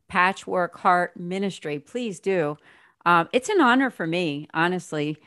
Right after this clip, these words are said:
Uh, it's an honor for me to be a part of Patchwork Heart Ministry. And Bill, that you've invited the Saint Raymond Nonnatus Foundation, where I work as the director,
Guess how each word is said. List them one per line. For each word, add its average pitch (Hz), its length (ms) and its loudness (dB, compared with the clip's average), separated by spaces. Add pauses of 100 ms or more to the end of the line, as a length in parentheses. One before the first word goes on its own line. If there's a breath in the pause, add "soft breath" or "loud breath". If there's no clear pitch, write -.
(320 soft breath)
Uh, 165 240 6
it's - 160 -4
an 196 80 2
honor 214 240 4
for 202 140 -6
me 180 240 -2
to 170 60 -4
be 170 120 -6
a 170 60 -6
part 170 440 -2
of 160 360 -2
Patchwork 165 480 -6
Heart 165 200 0
Ministry. 160 560 -4 (400 soft breath)
And 277 380 4
Bill, 254 300 4
that 240 140 -2
you've 202 200 -8
invited 196 580 0
the 196 80 -6
Saint 185 280 -6
Raymond 190 340 -4
Nonnatus 185 320 -4
Foundation, 175 800 -8 (320)
where 180 100 -4
I 175 220 2
work 190 380 -2
as 190 160 -10
the 180 100 -10
director, 170 680 -6